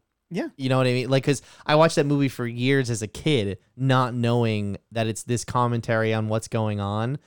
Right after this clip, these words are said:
Speaker 2: And I also am of the belief that, and a lot of, I get, I catch a lot of shit for this. I don't think the Scream movies are that meta. You know what I mean?
Speaker 1: They, yeah,
Speaker 2: Like,
Speaker 1: they, sure.
Speaker 2: I think that they have lots of commentary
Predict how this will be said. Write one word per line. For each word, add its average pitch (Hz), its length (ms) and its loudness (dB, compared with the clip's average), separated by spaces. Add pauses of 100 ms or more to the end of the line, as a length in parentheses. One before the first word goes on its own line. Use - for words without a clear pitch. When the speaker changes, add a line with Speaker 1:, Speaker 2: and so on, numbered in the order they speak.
(400)
Speaker 2:
And 143 300 0
I 160 220 2
also 175 500 2
am 139 240 -2
of 139 160 -2
the 139 80 -2
belief 123 460 -4
that, 117 260 0
and 117 140 -2
a 113 40 -2
lot 113 220 2
of, 147 60 -2 (100)
I 127 80 0
get, 165 220 -2
I 127 80 0
catch - 260 0
a 104 80 -6
lot 107 320 -2
of 104 60 -6
shit - 260 -8
for 123 140 -6
this. 123 260 -2 (800)
I 143 120 4
don't 202 200 4
think 202 240 0
the 175 120 2
Scream 160 420 0
movies 160 440 2 (100)
are 127 160 2
that 117 500 0
meta. 110 440 -2 (1200)
You 123 140 0
know 139 80 6
what 135 120 6
I 127 100 4
mean? 127 200 2
Speaker 1:
They, 143 120 4 (100)
yeah, 226 220 2
Speaker 2:
Like, 156 260 2
Speaker 1:
they, 240 180 -2
sure. 220 240 -6
Speaker 2:
I 156 160 2
think 170 360 -2
that 160 140 -2
they 156 140 2
have 147 260 2
lots 139 300 0
of 107 140 -10
commentary 151 1040 2